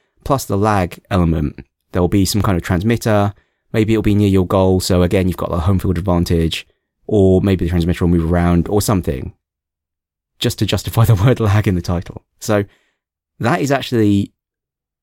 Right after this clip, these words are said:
what we went with in the end. But the design process was on Friday.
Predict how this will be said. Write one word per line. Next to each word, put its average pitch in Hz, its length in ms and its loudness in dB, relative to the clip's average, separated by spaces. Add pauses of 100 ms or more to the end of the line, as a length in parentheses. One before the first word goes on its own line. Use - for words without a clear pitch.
(240)
what 107 220 -2
we 101 80 2
went 101 240 0
with 82 400 -6
in 87 180 -2
the 87 140 2
end. - 320 -6 (1400)
But 92 520 0 (1300)
the 120 600 -4
design 156 400 2
process 95 380 -2
was 98 120 0
on 95 80 2
Friday. 95 580 -2